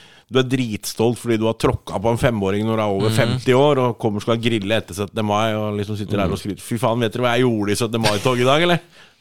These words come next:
Speaker 3: Ja.
Speaker 1: «Fy faen, jeg skjelte ut en femåring, jeg,
Speaker 3: Ja.
Speaker 1: altså.»
Speaker 2: Ja, way, way to go.
Speaker 3: Det var kult, altså. Jeg følte meg så bra etterpå.
Speaker 1: «Fy faen, jeg var så kul.»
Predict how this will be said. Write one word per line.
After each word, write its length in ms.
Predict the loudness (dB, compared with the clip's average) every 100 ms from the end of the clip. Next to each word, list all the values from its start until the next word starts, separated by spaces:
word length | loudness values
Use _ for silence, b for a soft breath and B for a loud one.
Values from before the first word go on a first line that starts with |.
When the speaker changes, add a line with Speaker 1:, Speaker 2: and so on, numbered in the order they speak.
| B B
Speaker 3:
Ja. 160 | 0 0
Speaker 1:
«Fy 180 | 2 0
faen, 220 | 0 0
jeg 100 | 0
skjelte 400 | 0 -2 -2 -4 -2
ut 80 |
en 100 | 0
femåring, 500 | 0 -2 2 2 4
jeg, 100 | 4
Speaker 3:
Ja. 80 | 4
Speaker 1:
altså.» 580 | 2 0 0 0 0 2
Speaker 2:
Ja, 40 | 2
way, 240 | 4 2
way 260 | 4 4 4
to 160 | 2 4
go. 340 | 6 6 4
Speaker 3:
Det 560 | 2 0 -2 -2 2 2
var 80 |
kult, 240 | 4 4 4
altså. 220 | 2 2
Jeg 20 |
følte 180 | 2 2
meg 100 | 0
så 160 | 2 2
bra 240 | 4 2
etterpå. 220 | 0 -2 2
Speaker 1:
«Fy 20 |
faen, 220 | 2 4
jeg 140 | 2
var 240 | 2 2 0
så 280 | 2 2 4
kul.» 300 | 4 4